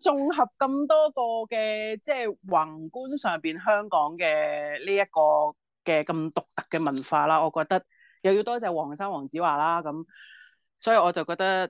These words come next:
誒，呢個係真係，如果我哋呢幾個 speaker 真係生性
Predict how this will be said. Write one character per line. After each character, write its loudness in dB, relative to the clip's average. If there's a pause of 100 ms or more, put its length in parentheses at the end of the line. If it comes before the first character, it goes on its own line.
誒， -8
呢 -2
個 2
係 -2
真 -4
係， 2
如 2
果 8 (440)
我 0
哋 2
呢 4
幾 2
個 2
speaker -4
真 -4
係 -2
生 0
性 -4